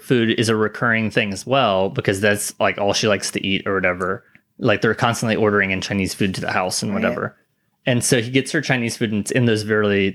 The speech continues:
Speaker 1: traditional Chin-, like, the,
Speaker 2: Right, takeout
Speaker 1: the
Speaker 2: boxes.
Speaker 1: stereotypic, like, takeout boxes. And he cheerses her. So they're like, "Cheers." And they, like, clink
Speaker 2: <laughs>
Speaker 1: their Chinese food boxes, which is stupid. And then as a little dessert, uh, special, you know what he pops into her hands?
Speaker 2: <laughs>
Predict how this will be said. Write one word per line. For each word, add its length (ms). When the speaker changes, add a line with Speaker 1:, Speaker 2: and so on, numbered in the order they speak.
Speaker 1:
traditional 560
Chin-, 300
like, 180
the, 220
Speaker 2:
Right, 120
takeout 280
Speaker 1:
the 120
Speaker 2:
boxes. 240
Speaker 1:
stereotypic, 640
like, 180
takeout 320
boxes. 540
And 320
he 180
cheerses 640
her. 360
So 120
they're 100
like, 200
"Cheers." 420
And 180
they, 80
like, 200
clink 380
Speaker 2:
<laughs> 140
Speaker 1:
their 160
Chinese 440
food 220
boxes, 600
which 120
is 180
stupid. 580
And 220
then 400
as 120
a 40
little 180
dessert, 560
uh, 220
special, 600
you 80
know 100
what 80
he 180
pops 480
into 240
her 180
hands? 520
Speaker 2:
<laughs> 60